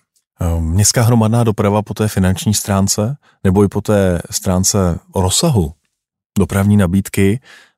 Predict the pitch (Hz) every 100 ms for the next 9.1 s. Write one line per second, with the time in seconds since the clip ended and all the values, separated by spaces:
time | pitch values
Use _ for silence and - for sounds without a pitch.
0 | - 98 95 87 95 - 131 135 120 101
1 | 110 101 92 - 104 98 92 101 95 104
2 | 95 90 110 98 82 69 _ - 82 -
3 | 85 85 85 - 98 139 156 _ _ _
4 | _ 104 113 110 113 110 120 98 76 73
5 | - - - _ _ _ _ - 85 92
6 | 117 - 131 135 - 101 101 101 - 117
7 | 139 139 - 101 95 85 87 98 107 104
8 | 113 98 98 113 - 90 87 95 104 127